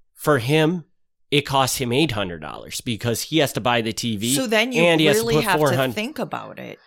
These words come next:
Speaker 2: Is
Speaker 1: Well,
Speaker 2: it worth eight hundred dollars to me?
Speaker 1: It increases the prices of everything. So you're, yeah, you think twice about purchasing something, and it's forcing you to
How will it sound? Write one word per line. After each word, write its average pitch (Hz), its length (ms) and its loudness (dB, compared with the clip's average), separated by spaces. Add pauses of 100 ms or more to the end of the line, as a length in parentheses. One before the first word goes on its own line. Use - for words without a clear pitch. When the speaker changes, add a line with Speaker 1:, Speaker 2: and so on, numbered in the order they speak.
Speaker 2:
Is 226 140 2
Speaker 1:
Well, 247 220 8
Speaker 2:
it 233 80 0
worth 180 320 0
eight 165 160 -6
hundred 165 420 -8
dollars 156 640 -8
to 160 80 -8
me? 64 240 -12
Speaker 1:
It 196 160 6
increases 170 640 0
the 190 100 -4
prices 127 500 -2
of 110 140 0
everything. 101 680 -6 (240)
So - 220 2
you're, 143 340 4 (100)
yeah, 160 280 2
you 117 280 -4
think 127 380 -2
twice 151 380 0
about 117 300 0
purchasing 117 500 -4
something, 107 520 -6
and 156 200 2
it's 165 100 -4
forcing 160 420 -2
you 147 100 -2
to 139 220 -8